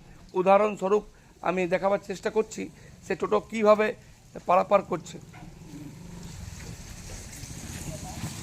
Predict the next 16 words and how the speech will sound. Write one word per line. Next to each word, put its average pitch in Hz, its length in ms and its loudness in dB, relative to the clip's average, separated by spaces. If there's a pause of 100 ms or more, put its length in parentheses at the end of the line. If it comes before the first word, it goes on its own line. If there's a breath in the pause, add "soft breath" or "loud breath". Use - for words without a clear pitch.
(480)
এ, 165 120 10
দেখুন, 160 320 10 (180)
টোটো 196 240 10
একটা, - 340 12
এ, 175 340 10
আসছে 185 380 10
রাস্তা 185 280 10
দিয়ে, 185 220 4 (680 loud breath)
কত 196 240 4
কষ্টের 233 320 6
মধ্যে 233 320 8
সবকে, - 280 8
এ, 190 380 6 (120)
পার 190 160 12
হতে 196 180 4
হচ্ছে। 170 380 0